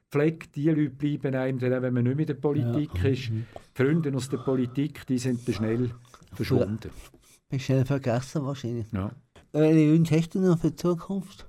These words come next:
Speaker 1: Also der Hauptwunsch ist, ich glaube, wie so die meisten Leute sagen, und wie ich jetzt da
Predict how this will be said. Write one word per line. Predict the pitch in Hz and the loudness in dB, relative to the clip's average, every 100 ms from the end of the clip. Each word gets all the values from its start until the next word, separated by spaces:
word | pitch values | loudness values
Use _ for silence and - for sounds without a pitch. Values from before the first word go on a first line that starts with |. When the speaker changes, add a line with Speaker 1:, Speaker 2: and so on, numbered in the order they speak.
| - | -14
Speaker 1:
Also | - 107 | -8 -2
der | 117 123 | 2 2
Hauptwunsch | 160 - 156 147 127 | 0 0 0 0 0
ist, | 135 135 | 0 -2
ich | 135 - | -6 -6
glaube, | - 127 139 | -4 -2 -2
wie | |
so | 127 131 | -2 -4
die | 123 | 0
meisten | 123 117 135 - 139 | 0 0 -2 -2 0
Leute | 139 135 | 0 0
sagen, | 151 147 143 131 | 0 0 0 -2
und | 123 123 | -2 -2
wie | 123 | 0
ich | 127 | 2
jetzt | 123 123 - | 0 0 0
da | 123 120 | 0 0